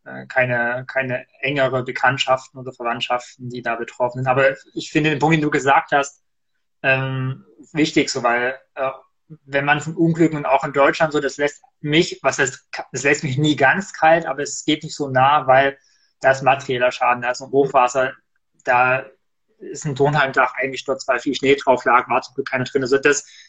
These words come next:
ist ja nichts, was ganz selten ist. Aber was jetzt irgendwie das so nahbar macht für mich auch, ist gar nicht unbedingt die räumliche Distanz oder Nähe, sind einfach die unglaublich vielen Todesopfer und auch die Menschen, die noch vermisst sind und wo es de facto gar keine Hoffnung mehr gibt, dass,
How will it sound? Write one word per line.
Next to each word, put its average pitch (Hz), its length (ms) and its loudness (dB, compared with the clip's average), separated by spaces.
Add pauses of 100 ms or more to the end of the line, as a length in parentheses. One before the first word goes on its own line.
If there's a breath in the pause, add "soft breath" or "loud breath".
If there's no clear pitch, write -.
ist - 160 0
ja 151 140 2 (200)
nichts, 165 680 -2
was 135 220 0
ganz 156 300 0
selten 160 360 2
ist. - 240 -18
Aber 127 140 -6
was 127 240 0
jetzt 160 380 0
irgendwie 147 200 0
das 139 320 -2
so - 120 -2
nahbar 131 400 4
macht 151 260 0
für 147 80 -14
mich 147 240 -8
auch, 151 240 -2
ist - 260 -16
gar 139 140 2
nicht 147 180 -4
unbedingt 143 360 -6 (260)
die 135 80 -8
räumliche 139 460 2
Distanz 156 480 0
oder 143 100 -6
Nähe, 151 380 -2 (400 soft breath)
sind 139 160 -8
einfach 131 260 -2
die 139 140 -6
unglaublich 151 640 -2
vielen 135 400 -2
Todesopfer 143 580 -2
und 131 80 -4
auch 127 140 -6
die 139 100 -6
Menschen, 139 400 -2
die 135 80 -6
noch 135 140 -2
vermisst 135 340 -4
sind 127 140 -6
und 123 200 -12
wo 127 100 0
es 131 120 -4
de 135 100 -6
facto 135 360 0
gar 131 160 4
keine 131 240 -2
Hoffnung 139 260 0
mehr 123 180 -2
gibt, 131 240 -8
dass, - 320 -8